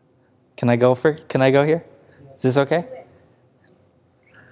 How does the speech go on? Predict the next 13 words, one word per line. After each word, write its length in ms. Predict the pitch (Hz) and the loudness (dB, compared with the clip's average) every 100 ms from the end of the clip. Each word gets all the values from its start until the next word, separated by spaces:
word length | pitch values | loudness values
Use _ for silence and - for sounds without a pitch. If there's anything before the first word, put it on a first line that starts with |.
| _ _ _ _ _ - - - - - - _ _ _ - - - _ - | _ _ _ _ _ -20 -20 -20 -20 -20 -20 _ _ _ -20 -20 -20 _ -4
I 120 | 170 | -2
think 260 | 175 208 180 | 0 -4 -6
it's 280 | 143 - - | -8 -12 -8
hilarious 1120 | 143 135 131 147 143 127 110 95 - - - _ _ _ - | -6 -4 0 2 2 2 -2 -4 -6 -8 -10 _ _ _ -6
that 160 | 123 | -4
cancel 340 | - 143 131 131 | 0 0 2 0
culture 440 | - 123 - 113 | 0 0 0 -6
capitalizes 1000 | 107 - 131 139 147 135 131 131 127 120 - | -2 0 0 0 0 2 0 0 -2 -2 -2
on 540 | 123 127 123 123 120 - | 0 2 2 0 -4 -6
people's 720 | 127 117 117 107 101 - - _ _ _ | -6 -4 -4 -6 -6 -10 -12 _ _ _
shortcomings 680 | - - 113 107 95 - - _ _ _ _ _ _ _ _ _ _ _ _ _ | -6 -2 -2 -4 -10 -14 -16 _ _ _ _ _ _ _ _ _ _ _ _ _
and 180 | 123 123 | -4 2
failures. 560 | 127 104 98 - - | 2 2 -2 -12 -18